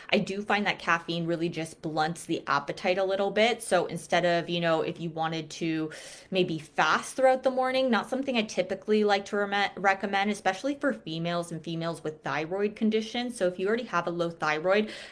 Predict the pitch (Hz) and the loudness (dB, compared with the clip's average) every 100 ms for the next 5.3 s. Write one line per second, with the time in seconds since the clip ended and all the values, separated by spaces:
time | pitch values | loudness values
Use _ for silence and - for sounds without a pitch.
0 | - - 165 - 226 208 175 170 160 156 | -2 2 2 0 2 2 2 -2 0 -2
1 | - 160 156 170 165 - 160 156 - - | -4 -6 -6 -4 -4 -4 -6 -6 -8 -4
2 | 160 156 147 147 175 208 - 156 151 - | -4 -4 -6 -2 0 -2 -2 -2 -2 -4
3 | 202 - 160 - - 180 175 165 - - | -4 -2 -4 -4 -2 2 2 0 -4 -14
4 | - 175 170 165 165 165 156 180 175 175 | 0 2 4 4 2 0 0 2 8 8
5 | 170 160 - | 8 4 -2